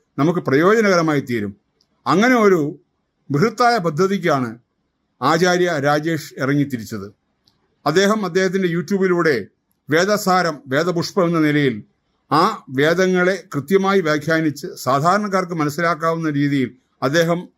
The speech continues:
ആരംഭിച്ച ആ, ആ ഏറ്റവും വലിയ പദ്ധതി ഇപ്പോൾ നൂറ് എപ്പിസോഡിലേക്ക് എത്തിയിരിക്കുകയാണ്. അദ്ദേഹത്തിൻ്റെ YouTube ചാനലിലൂടെ നമുക്ക് ആ വേദങ്ങളെ കൃത്യമായി മനസ്സിലാക്കാം, അതിൻ്റെ അർത്ഥങ്ങളെ മനസ്സിലാക്കാം. അത് നമ്മുടെ സ്-, ജ-, ദൈനംദിന ജീവിതത്തിൽ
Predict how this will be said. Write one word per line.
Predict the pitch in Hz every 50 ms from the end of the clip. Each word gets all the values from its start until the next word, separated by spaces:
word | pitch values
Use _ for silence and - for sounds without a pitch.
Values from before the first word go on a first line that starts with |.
| -
ആരംഭിച്ച | 135 131 139 156 170 170 170 160 143 170
ആ, | 165 151 151 156 160 160 160 _ _ _ _ _ _ -
ആ | 143 143 165 175 180 160 143
ഏറ്റവും | 151 143 147 143 - - 226 214
വലിയ | 208 196
പദ്ധതി | 165 156 156 147 147 160 147 139 123 104 - - _ _ _ _ -
ഇപ്പോൾ | 156 143 175 180 170
നൂറ് | 160 156 160 175 196 208 214 160
എപ്പിസോഡിലേക്ക് | 147 - - 180 - - 190 175 165 170 165 165 151 156
എത്തിയിരിക്കുകയാണ്. | 139 - - 156 147 139 120 117 113 101 92 - _ _ _ _ _ _ _ _ _ -
അദ്ദേഹത്തിൻ്റെ | 131 139 165 180 185 180 190 190 185
YouTube | 175 180 196 - 202 202 185
ചാനലിലൂടെ | - 190 175 170 175 175 170 170 165 156 143 131 113 107 - _ _ _ _ _
നമുക്ക് | 147 156 175 - - 185
ആ |
വേദങ്ങളെ | 165 143 143 151 165 170 175 175 175 175
കൃത്യമായി | 165 - 139 123 156 160 160 160 160 160
മനസ്സിലാക്കാം, | 151 143 139 131 - 165 165 156 143 170 180 180 - _ _ _ _ _
അതിൻ്റെ | 120 139 156 147
അർത്ഥങ്ങളെ | 135 127 131 - 165 180 185 180
മനസ്സിലാക്കാം. | 175 165 135 165 170 165 156 147 160 165 165 - _ _ _ _ _
അത് | 123 139 151 185 196 190 185 - 139
നമ്മുടെ | 139 147 160 170 170
സ്-, | 151 - - - - _ 131 120 127
ജ-, | 123 110 135 160 - 127
ദൈനംദിന | 123 139 160 180 202 208 214 208 202 190
ജീവിതത്തിൽ | 175 151 156 160 165 165 160 135 143 135